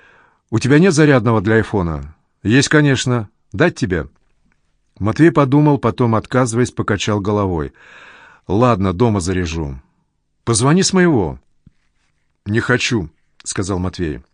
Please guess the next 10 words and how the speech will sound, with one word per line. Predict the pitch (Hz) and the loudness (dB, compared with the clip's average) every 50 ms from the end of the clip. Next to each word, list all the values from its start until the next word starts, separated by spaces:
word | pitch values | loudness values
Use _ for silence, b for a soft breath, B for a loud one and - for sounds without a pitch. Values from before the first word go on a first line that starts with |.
| _ _ _ _ _ _ _ _ _ _ _ _ _ _ _ _ _ - - _ - | _ _ _ _ _ _ _ _ _ _ _ _ _ _ _ _ _ -20 -18 _ -4
«Она | 113 139 156 160 151 | 0 2 4 4 4
будет | 156 156 151 147 - | 4 4 4 2 2
переживать, | 147 143 147 117 131 139 147 165 160 151 | 4 4 4 4 4 4 4 4 2 2
подумает, | - 123 113 110 135 131 131 127 120 - | 2 0 2 2 4 4 4 2 2 2
почему | - 120 - - 123 123 135 | 0 -2 -2 0 0 2 2
он | 131 113 | 2 0
с | |
чужого | - - 117 95 123 131 117 120 | 0 -2 0 2 2 2 2 2
телефона | - 120 113 113 - - 156 151 131 107 | 0 0 -2 0 0 0 -2 0 -2 -2
звонит. | 82 87 92 101 95 92 87 82 _ | -4 -4 -4 -4 -4 -4 -6 -8 _